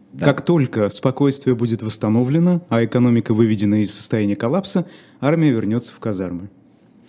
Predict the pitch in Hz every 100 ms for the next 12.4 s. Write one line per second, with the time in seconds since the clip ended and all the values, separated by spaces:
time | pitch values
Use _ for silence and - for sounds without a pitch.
0 | - - - - 90 92 92 107 107 90
1 | 113 139 202 180 - 104 135 131 107 131
2 | 110 101 95 90 87 - - 90 90 -
3 | 90 - 107 95 82 104 117 147 - 95
4 | - 113 110 95 82 98 101 98 85 90
5 | 87 76 - - _ _ - - - -
6 | 165 190 190 135 - 139 147 113 - 73
7 | 67 92 - 113 117 147 135 113 95 104
8 | 107 135 123 - 123 151 180 165 110 87
9 | 95 90 76 71 71 73 76 82 78 80
10 | - 95 95 135 135 160 135 - - -
11 | - 135 - 107 101 113 117 101 101 98
12 | 87 78 60 55